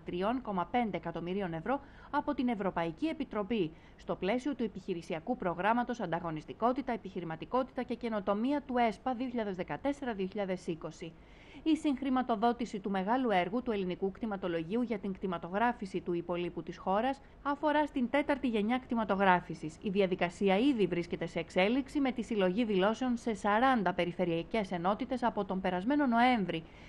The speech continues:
και αφορά στην κτηματογράφηση δεκαέξι κόμμα πέντε εκατομμυρίων δικαιωμάτων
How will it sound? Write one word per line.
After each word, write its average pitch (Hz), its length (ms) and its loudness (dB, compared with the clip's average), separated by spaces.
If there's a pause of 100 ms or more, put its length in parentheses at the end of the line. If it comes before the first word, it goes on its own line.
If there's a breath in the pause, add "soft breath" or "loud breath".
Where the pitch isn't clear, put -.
(100)
και 202 100 0
αφορά 185 380 4
στην 262 160 -4
κτηματογράφηση 190 800 2
δεκαέξι 202 540 0
κόμμα 202 320 -2
πέντε 269 260 4
εκατομμυρίων 208 580 0
δικαιωμάτων 196 640 0